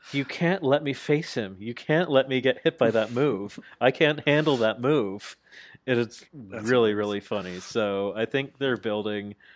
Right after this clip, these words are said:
Speaker 1: a fairly long, substantial program with these four guys where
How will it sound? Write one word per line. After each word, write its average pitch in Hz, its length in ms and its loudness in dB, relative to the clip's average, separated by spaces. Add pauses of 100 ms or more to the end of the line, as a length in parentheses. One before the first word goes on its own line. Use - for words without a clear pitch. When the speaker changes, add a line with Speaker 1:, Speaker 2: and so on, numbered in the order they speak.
(180)
Speaker 1:
a 107 80 -10
fairly 98 600 -6
long, 95 580 -10
substantial 95 640 -10
program 101 520 -6
with 92 180 -12
these 92 260 -12
four 92 300 -8
guys 95 380 -8
where 98 200 -8